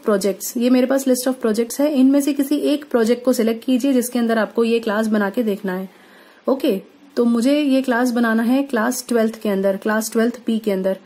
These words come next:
तो मैं क्या करूँगी, यहाँ से source packages को click करेंगे, then default packages, Default packages में right click करेंगे, न्यू पे click करेंगे और यहाँ से Java class का ऑप्शन select करेंगे।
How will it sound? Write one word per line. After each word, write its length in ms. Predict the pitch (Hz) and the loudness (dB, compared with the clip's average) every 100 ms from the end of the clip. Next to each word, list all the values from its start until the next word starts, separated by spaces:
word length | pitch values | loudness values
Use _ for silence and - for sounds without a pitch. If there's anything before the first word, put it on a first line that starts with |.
| - - - - | -20 -20 -14 -4
तो 60 | |
मैं 140 | 240 240 | -2 0
क्या 180 | 262 | 0
करूँगी, 520 | 277 254 226 208 240 320 - _ _ _ _ _ _ _ _ _ _ _ _ _ _ _ _ _ _ _ _ _ _ _ _ _ _ _ _ 320 _ _ _ _ _ _ _ - | 2 2 2 0 -2 -4 -10 _ _ _ _ _ _ _ _ _ _ _ _ _ _ _ _ _ _ _ _ _ _ _ _ _ _ _ _ _ _ _ _ _ _ _ _ 0
यहाँ 240 | 240 262 | 4 6
से 140 | 262 277 | 4 2
source 340 | 277 269 285 | 4 4 2
packages 440 | 247 226 247 262 | -2 0 2 2
को 120 | - 269 | 0 0
click 240 | 247 240 | 0 0
करेंगे, 320 | 240 247 262 | 0 2 4
then 200 | 247 240 | 2 2
default 380 | 208 214 220 220 | 2 2 2 0
packages, 520 | 208 190 190 190 190 - _ _ _ _ _ _ _ - | -2 -4 -4 -4 -6 -14 _ _ _ _ _ _ _ -8
Default 420 | 214 226 262 277 | -4 0 2 2
packages 360 | 247 226 247 262 | 0 0 2 4
में 160 | 262 | 4
right 320 | 214 202 240 - | 4 2 -2 -2
click 200 | 269 269 | -4 2
करेंगे, 460 | 254 254 262 311 311 - _ _ _ _ | 4 4 4 0 -4 -18 _ _ _ _
न्यू 360 | 247 226 269 349 | 0 4 6 6
पे 140 | 339 | 2
click 240 | 269 247 226 | 0 0 0
करेंगे 380 | 226 214 214 269 | 0 2 2 0
और 240 | 294 220 | 0 0
यहाँ 280 | 226 226 240 | 2 2 0
से 160 | 262 247 | 2 0
Java 360 | 214 208 240 247 | 2 0 0 0
class 280 | 214 214 | 0 0
का 120 | - 226 | 0 -2
ऑप्शन 300 | 202 247 240 | 0 -2 0
select 320 | 214 190 - | 0 -4 -2
करेंगे। 360 | 185 180 185 | -2 -2 -4